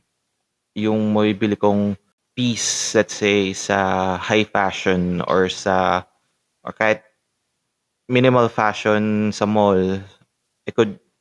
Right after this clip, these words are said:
buy, let's say, a piece of sh-, shirt in the mall, then sa ukay, buy three or four times, then makita mo pa, "Uy, this is a good, um, good, good shirt na because of the quality, maybe corduroy,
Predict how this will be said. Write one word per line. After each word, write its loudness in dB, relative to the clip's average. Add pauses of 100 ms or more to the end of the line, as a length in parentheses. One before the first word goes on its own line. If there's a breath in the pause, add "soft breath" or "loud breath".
buy, 2 (340)
let's -2
say, 0
a 4 (240)
piece -4
of -10
sh-, -16
shirt -2 (140)
in -4
the 2
mall, 4
then 2
sa -4
ukay, -2 (280)
buy 0 (380)
three 0
or 4
four -2
times, -2
then -4
makita -6
mo -4
pa, -4 (480 soft breath)
"Uy, 6
this 2
is -2 (100)
a 2
good, 0 (1000)
um, 0 (460)
good, -6 (320)
good 4
shirt 0 (120)
na 0
because -4
of -14
the -6
quality, 0
maybe -10
corduroy, 0